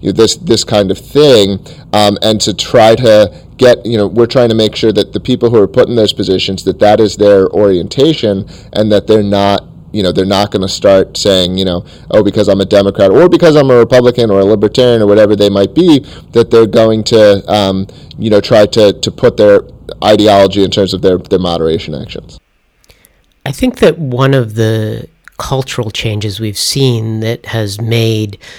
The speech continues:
Speaker 2: those voices within companies lobbying them about content on the platform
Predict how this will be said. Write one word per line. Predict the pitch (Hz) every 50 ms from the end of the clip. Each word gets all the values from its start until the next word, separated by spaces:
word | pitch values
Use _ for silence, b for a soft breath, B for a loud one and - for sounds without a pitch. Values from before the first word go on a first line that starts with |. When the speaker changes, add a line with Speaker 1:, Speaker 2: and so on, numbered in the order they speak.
| B B B
Speaker 2:
those | - 131 123 120 101
voices | 98 120 123 110 104 - 120 113 104 - 110
within | 117 113 - - 120 110 113 113 113 107 110 127 170 _ - -
companies | - 123 120 110 - 120 113 104 104 104 101 98 98 - - - _
lobbying | 131 117 110 117 117 104 110 101 104 104 104
them | 104 104 104 104 101 101 101 101 101 104 -
about | - 110 101 107 107 107 - - -
content | - 120 110 107 - 113 110 101 117
on | 110 101 104
the | 98
platform | - - - 131 127 131 - - - 127 113 104 104 104